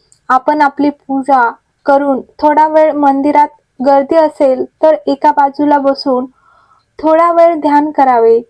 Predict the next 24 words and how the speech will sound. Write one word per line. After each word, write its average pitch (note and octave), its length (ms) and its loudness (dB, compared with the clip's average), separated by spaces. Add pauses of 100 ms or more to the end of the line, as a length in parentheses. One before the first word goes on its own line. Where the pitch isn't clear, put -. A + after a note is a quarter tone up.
(440)
घरात C#4 400 0
बसूनही C#4 640 -2 (600)
आपण C4+ 440 0
ध्यान C4+ 300 -2
करावे. A#3 540 0 (340)
मनात C4 380 0 (340)
असा D#4 320 0
मंत्र D4 420 0 (120)
जप C#4+ 220 -2 (500)
करावा C#4+ 400 2
की D4 320 -2 (480)
तो E4+ 100 2
कोणालाही D#4+ 640 0 (160)
ऐकू C#4+ 340 0
गेला D4 260 2
नाही D4+ 200 -2
पाहिजे, A#3 440 0 (680)
फक्त D#4 320 -2
त्या C#4 420 0
भोले C#4 360 -2
बाबाला C4 540 0 (520)
ऐकू C#4 420 -2
गेला D4 240 2
पाहिजे. B3+ 440 -2